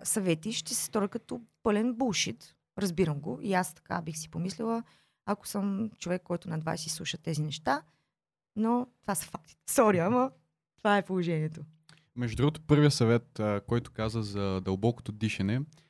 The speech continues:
Speaker 2: аз имам двама приятели, които, едно момче и едно момиче, които следват, а, метода на Уим Хоф,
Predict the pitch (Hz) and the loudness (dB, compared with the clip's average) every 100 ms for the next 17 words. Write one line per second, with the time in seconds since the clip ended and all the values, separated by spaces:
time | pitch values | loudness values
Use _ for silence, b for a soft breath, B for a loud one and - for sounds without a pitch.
0 | b 117 - 139 123 113 120 110 - 110 | b -2 2 4 4 4 4 2 0 0
1 | 110 135 131 - 120 120 120 117 110 107 | 0 0 -2 0 -2 0 2 4 4 0
2 | - 110 101 101 117 - 123 - 117 - | 0 0 2 0 -2 -4 -4 -2 -4 2
3 | 120 117 110 - 113 110 107 113 120 117 | 2 2 0 0 2 4 4 2 2 0
4 | 104 101 113 110 - 101 - | 2 4 4 2 0 0 -2